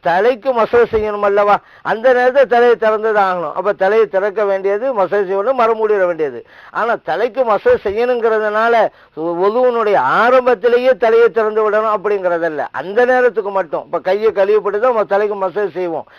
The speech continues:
அந்த நேரத்துல நம்ம துணியை விளக்கணும், மசாஜ் செய்யணும், உடனே மூடிக்கொள்ள வேணும். இப்ப இந்த நேரத்தை அப்படி செஞ்சு கொள்ளலாம். அதே போல ஒரு பெண்மணி வந்து தலை சீவுறாங்கன்னு வச்சுக்கிறோங்களேன்,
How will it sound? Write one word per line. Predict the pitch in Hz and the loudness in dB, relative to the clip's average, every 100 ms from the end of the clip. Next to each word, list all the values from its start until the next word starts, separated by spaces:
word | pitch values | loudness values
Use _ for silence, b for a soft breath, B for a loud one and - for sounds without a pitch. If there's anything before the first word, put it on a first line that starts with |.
| B | B
அந்த | - 180 220 | -10 -4 -2
நேரத்துல | 233 240 226 254 | 2 2 2 2
நம்ம | 262 233 196 | 2 0 -4
துணியை | 190 214 202 | -4 -2 0
விளக்கணும், | 190 214 185 233 | 2 0 0 -2
மசாஜ் | 240 202 220 202 | -2 0 -2 -2
செய்யணும், | 220 269 254 | 0 4 4
உடனே | 247 254 | 2 0
மூடிக்கொள்ள | 226 214 190 185 175 | 0 -2 0 0 0
வேணும். | 156 139 135 B B | -4 -8 -14 B B
இப்ப | - | -4
இந்த | 226 220 | -2 -2
நேரத்தை | 220 220 233 | 0 0 0
அப்படி | 190 175 | -4 -8
செஞ்சு | 180 175 | -6 -4
கொள்ளலாம். | 147 139 127 - B B | -2 -4 -8 -12 B B
அதே | - 226 277 | -4 2 2
போல | 254 | 4
ஒரு | 247 202 | 2 2
பெண்மணி | 202 233 254 240 | -2 -4 -2 -2
வந்து | 220 214 240 262 214 | 0 0 2 2 2
தலை | 226 247 262 - | 2 2 2 0
சீவுறாங்கன்னு | 240 254 233 214 220 202 | -6 0 0 0 0 -4
வச்சுக்கிறோங்களேன், | 175 165 156 151 170 185 | -4 -6 -6 -4 -4 -4